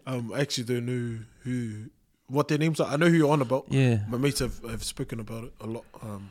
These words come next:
Speaker 1: I actually don't know who they are. Though.
Speaker 2: Because that, that's, that's, 'cause to me, I, I always laugh at how their business model was with, with putting a podcast on there.
Speaker 1: Mm.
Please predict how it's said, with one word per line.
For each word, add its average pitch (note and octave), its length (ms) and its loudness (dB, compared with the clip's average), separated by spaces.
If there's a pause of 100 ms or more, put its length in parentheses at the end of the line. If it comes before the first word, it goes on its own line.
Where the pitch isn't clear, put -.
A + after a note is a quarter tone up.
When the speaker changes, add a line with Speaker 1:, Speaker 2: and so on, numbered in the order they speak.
Speaker 1:
I A2+ 160 -8
actually G#2 220 -14
don't F2+ 120 -16
know F2+ 160 -16
who F2 60 -16
they F2 80 -16
are. E2+ 100 -14
Though. D#2+ 180 -20 (440)
Speaker 2:
Because A#3 200 6
that, C4 160 8
that's, E3+ 220 2
that's, - 440 -2 (400)
'cause G3 180 6
to A3 120 8
me, A#3+ 200 10
I, D3 60 12
I D#3+ 400 6 (100)
always G#3+ 280 10
laugh F#3 240 6
at C#3 160 8 (320)
how B2+ 320 8 (400)
their C3 100 4
business D#3 300 2
model C#3 180 6
was C#3 220 6
with, - 440 -2 (120)
with A#2+ 180 -2 (180)
putting C3+ 200 2
a A2 40 0
podcast D#3+ 440 2
on F#3+ 140 2
there. G3 160 0 (140)
Speaker 1:
Mm. C3 200 -2